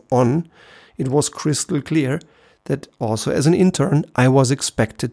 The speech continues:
to lead all the way up. Now, leading can feel demanding, especially in the current world of leadership, where major changes have taken place over the last twenty years.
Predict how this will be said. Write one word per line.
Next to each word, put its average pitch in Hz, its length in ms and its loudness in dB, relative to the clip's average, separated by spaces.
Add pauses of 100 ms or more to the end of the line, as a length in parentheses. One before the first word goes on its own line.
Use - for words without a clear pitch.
(160)
to 143 120 0
lead 135 460 0 (400)
all 139 180 4
the 127 80 2
way 123 160 0
up. 113 160 -8 (1400)
Now, 175 300 2 (260)
leading 196 400 2
can 214 160 2
feel 202 220 0
demanding, 143 680 0 (840)
especially 170 760 0 (140)
in 147 420 2 (120)
the 143 100 -2
current 160 420 0
world 175 360 0
of 156 160 -2
leadership, 170 520 -2 (120)
where 135 520 0 (380)
major 165 480 2
changes 151 580 0
have 147 160 -2
taken 139 320 -2
place 131 320 -4
over 143 220 -2
the 135 100 -2
last 123 480 -2
twenty 117 420 -2
years. 117 500 -4